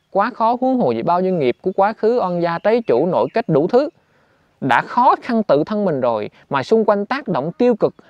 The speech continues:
hàng ngày, hàng phút, hàng giây, thì mình tu hành kiểu gì đây được gọi là giải thoát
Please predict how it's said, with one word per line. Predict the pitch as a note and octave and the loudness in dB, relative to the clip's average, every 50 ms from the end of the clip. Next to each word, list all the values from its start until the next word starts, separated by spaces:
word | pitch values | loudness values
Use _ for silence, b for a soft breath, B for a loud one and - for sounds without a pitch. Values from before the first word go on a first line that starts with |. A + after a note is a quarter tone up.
| b b b b b b | b b b b b b
hàng | - - E3+ D#3 D3+ D#3 | -8 -4 -4 -2 0 0
ngày, | E3 E3 D#3+ D3+ | 0 0 0 0
hàng | C#3 D3 C3+ B2+ | 0 -2 -6 -6
phút, | - - C#4 F4+ - | -4 -4 -4 -4 -6
hàng | - F3 C3+ C3+ D3 | -10 -10 -8 -4 -2
giây, | F3+ G3 G#3 G#3 E3+ b b b b b b b b b b b b _ | 0 0 0 -2 -4 b b b b b b b b b b b b _
thì | - D#3+ C#3+ B2 A#2 A2+ G#2+ | -4 -2 0 0 0 -2 -4
mình | - - C#3+ C3+ C3 | -4 -4 -4 -4 -2
tu | - - F#3 G3 | 0 0 0 0
hành | E3 D#3+ B2+ A#2+ - | 0 -2 -6 -6 -4
kiểu | - A#2+ D3 F#3+ | 0 0 2 2
gì | F#3+ C#3+ | 2 0
đây | A#2+ - D#3+ E3+ F#3+ G3+ F3+ | 0 -2 -2 -4 -4 -4 -4
được | C3 A2 - | -4 -4 -4
gọi | - A2+ G#2 A#2 | -6 -6 -6 -4
là | B2 G#2+ | -6 -6
giải | G2+ G#2+ G#2 A#2+ | -6 -8 -8 -10
thoát | - - G#3+ A#3+ C4+ | -10 -8 -10 -10 -10